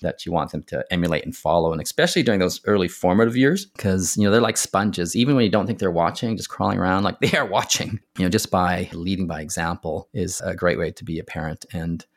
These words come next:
with our two kids, and I also have to thank my life partner, my wife, Anuja. She's been absolutely incredible the time she's invested, uh, in their upbringing and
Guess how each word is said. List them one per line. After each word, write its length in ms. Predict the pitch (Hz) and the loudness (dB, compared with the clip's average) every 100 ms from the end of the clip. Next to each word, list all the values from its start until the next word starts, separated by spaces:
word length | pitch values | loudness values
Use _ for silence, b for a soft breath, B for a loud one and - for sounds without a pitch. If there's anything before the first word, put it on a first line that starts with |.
| - | 0
with 120 | 107 | 6
our 100 | 117 | 6
two 180 | 117 110 | 4 -2
kids, 440 | - 98 87 - - - | 2 2 2 -4 -10 -2
and 80 | 110 | 2
I 60 | 95 | 2
also 160 | 90 | 2
have 100 | 90 | 0
to 60 | - | -2
thank 220 | - 87 | -2 -2
my 140 | 90 | -2
life 260 | 71 82 - | -2 -4 -4
partner, 260 | - 78 69 | -4 -4 -4
my 120 | 69 | -6
wife, 200 | 80 - | -8 -8
Anuja. 400 | 65 80 73 78 | -8 -6 -6 -8
She's 220 | - 80 | -8 -8
been 260 | - 78 - - | -10 -12 -14 -16
absolutely 380 | - 101 - - | -8 -8 -8 -10
incredible 500 | - - 82 80 82 | -6 -4 -4 -6 -6
the 120 | - | -10
time 360 | - 90 85 90 | -10 -6 -4 -6
she's 280 | - 90 87 | -6 -8 -6
invested, 480 | 80 - - 80 87 | -6 -6 -8 -10 -8
uh, 160 | 87 85 | -10 -8
in 140 | 87 | -8
their 180 | 82 - | -6 -6
upbringing 480 | 92 95 87 85 80 | -4 -2 -2 -2 -6
and 140 | 76 | -10